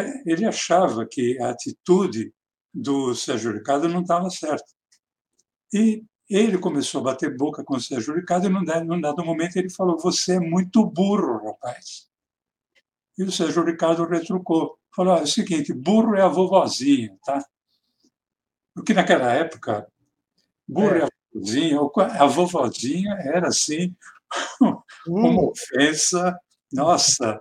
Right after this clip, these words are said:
Speaker 1: né? Terrível. E o que aconteceu foi o seguinte: é, quando o programa terminou, o, no saguão da T V Tupi,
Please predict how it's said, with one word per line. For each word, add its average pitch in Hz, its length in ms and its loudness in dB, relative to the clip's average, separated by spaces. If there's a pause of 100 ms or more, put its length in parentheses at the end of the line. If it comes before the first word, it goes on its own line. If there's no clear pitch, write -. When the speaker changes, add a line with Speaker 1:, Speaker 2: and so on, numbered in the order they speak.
(500)
Speaker 1:
né? 160 280 -2 (800)
Terrível. 147 580 2 (600)
E 214 160 4
o 226 100 2
que 226 100 -2
aconteceu 190 580 2
foi 208 240 0
o 208 40 -2
seguinte: 180 680 -2 (500)
é, 127 500 -4 (1400)
quando 165 280 2
o 147 80 -6
programa 120 560 -2
terminou, 156 760 -2 (1080)
o, 120 840 2
no 135 160 -2
saguão 156 760 -2
da 120 180 -2
T - 160 -10
V 117 240 -4
Tupi, 170 540 -4